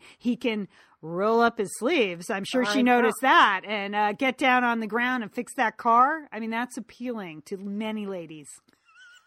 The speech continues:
Speaker 2: Yes, I, I, I know, but it's also appealing to her political sense that he's part of the labor force.
Speaker 1: Yes.
Speaker 2: Don't you see that, Lian? He can actually
Speaker 1: <laughs>
Speaker 2: do labor.
Speaker 1: I'm sorry.
Speaker 2: You know,
Speaker 1: I was
Speaker 2: he
Speaker 1: just focusing on Tom's forearms.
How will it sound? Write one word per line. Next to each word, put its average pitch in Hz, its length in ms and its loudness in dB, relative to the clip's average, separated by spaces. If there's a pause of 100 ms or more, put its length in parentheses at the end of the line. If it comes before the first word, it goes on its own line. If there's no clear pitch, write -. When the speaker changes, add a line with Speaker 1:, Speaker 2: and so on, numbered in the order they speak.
(120)
Speaker 2:
Yes, 285 280 4
I, 247 200 -4
I, 254 480 2
I - 20 -4
know, 277 160 -6
but 233 140 -4
it's 240 240 -6
also 240 400 -4
appealing 226 580 -8
to 220 220 -8
her 202 380 -4
political 226 500 -2
sense - 460 -10
that 202 180 0
he's 226 240 -6
part 220 200 2
of 185 80 -2
the 196 80 -2
labor 185 540 0
force. 180 400 -8
Speaker 1:
Yes. 220 100 0
Speaker 2:
Don't 196 160 -4
you - 60 -20
see 262 220 -2
that, 220 200 4
Lian? 214 220 0
He 214 100 -2
can 202 280 -12
actually 208 400 -4
Speaker 1:
<laughs> 202 100 -4
Speaker 2:
do 214 240 -6 (220)
labor. 208 640 0
Speaker 1:
I'm 220 160 -4
sorry. 202 240 0
Speaker 2:
You 220 60 0
know, 220 80 6
Speaker 1:
I 220 100 6
was 269 180 2
Speaker 2:
he - 60 -10
Speaker 1:
just 294 320 4
focusing 262 580 -2
on 214 140 -4
Tom's 202 360 -10
forearms. 160 640 -10